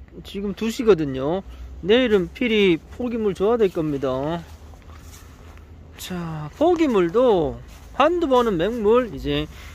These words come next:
두세 번 줄 때, 그때 이제, 어, 정식 비료를 주면 되겠죠. 자, 하여튼 기준을 계속 만드세요. 기준은 곧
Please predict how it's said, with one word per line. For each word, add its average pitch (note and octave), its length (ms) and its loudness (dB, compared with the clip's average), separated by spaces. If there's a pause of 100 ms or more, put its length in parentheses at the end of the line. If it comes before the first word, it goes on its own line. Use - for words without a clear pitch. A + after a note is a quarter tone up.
(120)
두세 F#3+ 300 0
번 C#4 220 0
줄 C#4+ 100 -4
때, G3 160 2
그때 F#3+ 400 0
이제, C#3+ 480 0 (680)
어, D#3 460 2 (300)
정식 G3 500 0
비료를 F#3+ 380 4
주면 F3+ 480 -2
되겠죠. D3+ 760 -4 (160)
자, C#3+ 160 -14 (800)
하여튼 F#3+ 340 -2
기준을 A#3 440 0
계속 A#3 260 2
만드세요. F#3 760 4
기준은 G3+ 500 -2
곧 G3 240 6